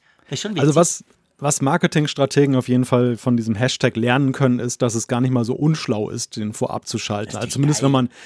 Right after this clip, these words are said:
Speaker 2: eine große Marke ist. Denn das Lustige ist, am ganzen Nachmittag, weit bevor der ganze Buzz am Abend kam über die wirkliche Einladung, haben alle schon über
Speaker 1: Ja,
Speaker 2: Apple
Speaker 1: logisch.
Speaker 2: getweetet. Das war schon
Speaker 1: Ja.
Speaker 2: ein Trending-Thema,
Speaker 1: Ja, absolut.
Speaker 2: bevor überhaupt irgendetwas rausgekommen
Speaker 1: Wegen
Speaker 2: war.
Speaker 1: diesem blauen Apfel.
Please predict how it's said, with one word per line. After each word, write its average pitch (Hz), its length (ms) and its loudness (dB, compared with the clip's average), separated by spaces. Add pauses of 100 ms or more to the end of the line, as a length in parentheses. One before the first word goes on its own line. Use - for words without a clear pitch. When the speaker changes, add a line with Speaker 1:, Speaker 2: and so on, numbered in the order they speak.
(200)
Speaker 2:
eine 131 80 0
große 135 280 2
Marke 127 320 2
ist. 120 180 -2
Denn 143 80 4
das 127 120 0
Lustige 147 380 2
ist, 160 240 0 (280)
am 151 140 -10
ganzen 151 280 -2
Nachmittag, 139 720 0
weit 131 280 2
bevor 147 500 2 (460)
der 127 120 2
ganze 139 360 0
Buzz 135 340 -2
am 131 140 -2
Abend 131 280 -4
kam 127 260 0
über 123 160 -2
die 113 140 -4
wirkliche 135 380 0
Einladung, 110 560 -10 (300)
haben 127 180 -4
alle 151 220 -2
schon 147 340 2
über 147 260 -2
Speaker 1:
Ja, 151 100 -2
Speaker 2:
Apple 339 100 4
Speaker 1:
logisch. - 300 2
Speaker 2:
getweetet. 113 360 -4
Das 123 140 -6
war 147 120 4
schon - 140 4
Speaker 1:
Ja. 147 60 2
Speaker 2:
ein 147 80 0
Trending-Thema, 170 840 2
Speaker 1:
Ja, 196 120 2
absolut. 240 320 -4
Speaker 2:
bevor 165 200 4
überhaupt 170 320 4
irgendetwas 165 540 0
rausgekommen 135 600 2
Speaker 1:
Wegen 113 60 -4
Speaker 2:
war. 113 100 -4
Speaker 1:
diesem 120 160 -2
blauen 226 360 -2
Apfel. 156 420 -4